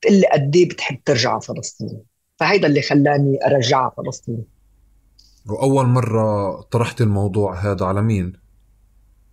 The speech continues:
Speaker 1: أرجعها فلسطين؟
Speaker 2: بهذا الشكل، آه.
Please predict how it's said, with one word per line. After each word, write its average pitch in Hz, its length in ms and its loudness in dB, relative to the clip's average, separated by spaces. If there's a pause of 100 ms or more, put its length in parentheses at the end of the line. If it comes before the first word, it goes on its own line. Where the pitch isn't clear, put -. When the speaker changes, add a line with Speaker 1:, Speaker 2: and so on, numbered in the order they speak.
(1500)
Speaker 1:
أرجعها 160 400 4
فلسطين؟ 170 720 0 (680)
Speaker 2:
بهذا 104 300 2
الشكل، 92 440 -4
آه. 95 280 -8